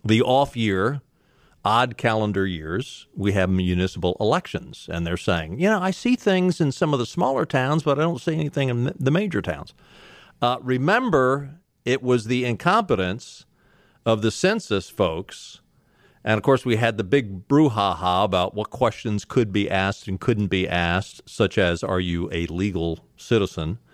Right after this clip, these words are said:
Those kind of things. Heaven forbid we ask that. I mean, <laughs> would you not think that would be the first question on the list?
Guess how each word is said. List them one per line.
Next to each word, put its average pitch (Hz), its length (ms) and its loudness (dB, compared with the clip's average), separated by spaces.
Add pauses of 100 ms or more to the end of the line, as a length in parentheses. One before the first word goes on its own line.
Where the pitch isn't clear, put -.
(200)
Those 95 160 2
kind 76 200 -2
of 76 100 -10
things. 80 220 -6
Heaven 95 180 0
forbid 87 340 0
we 80 120 -8
ask - 300 -6
that. - 400 -4 (680)
I 92 60 2
mean, 80 180 -4 (460)
<laughs> - 460 -12
would 120 160 2
you 117 100 4
not 120 280 2
think - 460 -2
that 147 160 -2
would 131 160 -4
be 107 140 0
the 107 120 -8
first - 380 -2
question 113 500 0
on 120 140 4
the 101 100 -2
list? 101 440 -2